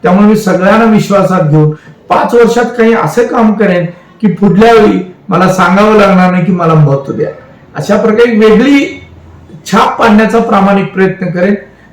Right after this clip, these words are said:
जे आतापर्यंत घडलं नाही त्याच्यापेक्षा वेगळं काहीतरी करून दाखवण्याचा प्रामाणिक प्रयत्न मी येणाऱ्या पाच वर्षात करेन. जे अनेक, मी अनेक लोकांशी चर्चा करत असतो, जे खासदारांच्याकडून अपेक्षा असते,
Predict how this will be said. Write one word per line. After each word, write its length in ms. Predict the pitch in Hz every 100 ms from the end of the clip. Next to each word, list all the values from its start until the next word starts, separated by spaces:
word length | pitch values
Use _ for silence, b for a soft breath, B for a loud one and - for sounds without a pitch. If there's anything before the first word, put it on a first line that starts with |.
| -
जे 140 | 160 220
आतापर्यंत 600 | - - 220 226 220 202
घडलं 320 | 190 190 208
नाही 180 | 208 -
त्याच्यापेक्षा 480 | 180 196 196 190 208
वेगळं 440 | 190 170 196 240
काहीतरी 340 | 240 214 226
करून 280 | 190 208 208
दाखवण्याचा 520 | 196 196 190 185 185
प्रामाणिक 460 | 185 180 170 175 165
प्रयत्न 400 | - 170 170 170
मी 220 | 165 156 B B B
येणाऱ्या 360 | 151 160 151 151
पाच 280 | 147 151
वर्षात 300 | 147 - 143 139 160
करेन. 200 | 151 160 - B B B
जे 100 | 139
अनेक, 340 | 175 175 208 208
मी 140 | 214
अनेक 260 | 202 185 196
लोकांशी 420 | 190 196 185 185
चर्चा 340 | 190 175 180
करत 320 | 180 180 175 170
असतो, 440 | 151 160 139 - B B B 151
जे 160 | 185 180
खासदारांच्याकडून 840 | 151 151 151 185 185 196 185 185 151
अपेक्षा 440 | 143 190 - 185
असते, 500 | 151 - 139 -